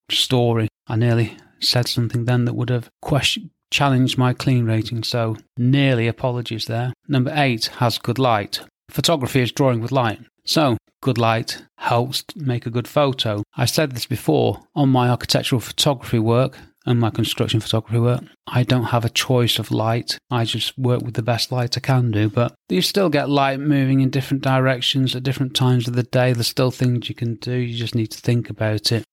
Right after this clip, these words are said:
Number nine is technically correct. We, um, expect photos to be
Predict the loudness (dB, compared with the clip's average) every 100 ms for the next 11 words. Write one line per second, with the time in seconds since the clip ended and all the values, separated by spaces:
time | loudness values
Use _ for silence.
0 | -4 0 4 4 4 0 -4 -6 0 0
1 | 0 -4 -4 0 0 -2 -10 -12 _ _
2 | -6 0 0 2 2 2 2 -2 -4 -2
3 | -2 0 -2 -2 -8 -2 -2 0 0 0
4 | 0 -2 0 -2